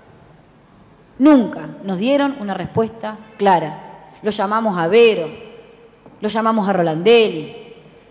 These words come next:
Les pedimos que se sienten acá y que nos expliquen qué iban a hacer con la Municipalidad de Paraná, cómo iban a construir un traspaso ordenado. Nunca vinieron.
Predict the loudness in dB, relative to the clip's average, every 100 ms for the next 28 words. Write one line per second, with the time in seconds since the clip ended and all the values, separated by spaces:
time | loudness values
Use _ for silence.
0 | _ _ _ -4 0 4 4 4 0 0
1 | -4 -2 -2 0 0 2 2 2 0 0
2 | 0 -2 -4 -2 -2 0 0 0 0 2
3 | 2 0 -2 -8 -4 0 2 2 2 -2
4 | 0 0 -2 -10 -20 -20 -20 -20 -20 _
5 | 2 4 4 4 4 4 2 0 -2 0
6 | 0 2 2 0 -2 4 2 4 2 4
7 | 6 8 8 6 4 0 -12 -16 -20 -20
8 | -20 -20 -20 -20 -20 _ _ _ -6 0
9 | 2 2 4 6 6 4 -2 -10